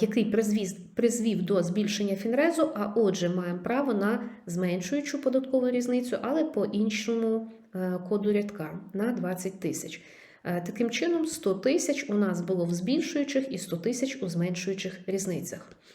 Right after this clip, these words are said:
Якщо подивитись додаток Р І, то, е, за двадцять другий рік, а, якщо інших різниць не було, адже в додатку Р І ми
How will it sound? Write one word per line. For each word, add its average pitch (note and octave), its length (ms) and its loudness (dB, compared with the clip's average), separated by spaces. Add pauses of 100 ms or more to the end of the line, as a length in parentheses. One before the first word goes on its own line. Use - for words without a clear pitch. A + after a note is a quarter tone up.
(600)
Якщо A3 360 4
подивитись G#3 480 6
додаток F3 520 0
Р - 200 0
І, D4 240 2 (680)
то, G3 400 4
е, F3+ 340 0
за G#3 220 2
двадцять F#3+ 440 0
другий G#3+ 320 2
рік, F4 340 2 (720)
а, F#3 260 -2
якщо G#3 400 2
інших G#3 460 0
різниць G3+ 440 0
не A3 80 2
було, C#4 320 2
адже F#3+ 460 2 (100)
в E3+ 120 -4
додатку G3+ 460 0
Р G#3 300 0
І G3 160 2
ми F#3 260 0